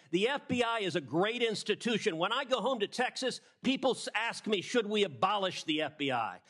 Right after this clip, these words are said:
Now, I tell them no, because you have heroes and patriots working for you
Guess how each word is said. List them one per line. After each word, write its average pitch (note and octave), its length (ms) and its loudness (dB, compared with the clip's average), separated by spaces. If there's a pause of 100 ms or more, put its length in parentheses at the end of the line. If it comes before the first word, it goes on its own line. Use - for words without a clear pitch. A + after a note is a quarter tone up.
(160)
Now, F#3 100 2
I C#4 80 2
tell C#4 280 0
them F#3+ 260 2
no, F#3+ 300 2
because D3+ 300 -2
you A#3 120 2
have F#3 140 -2
heroes G#3 640 2 (180)
and F3 180 -2
patriots A3+ 540 0
working G3 400 2
for C#3+ 280 -2
you A2 180 -10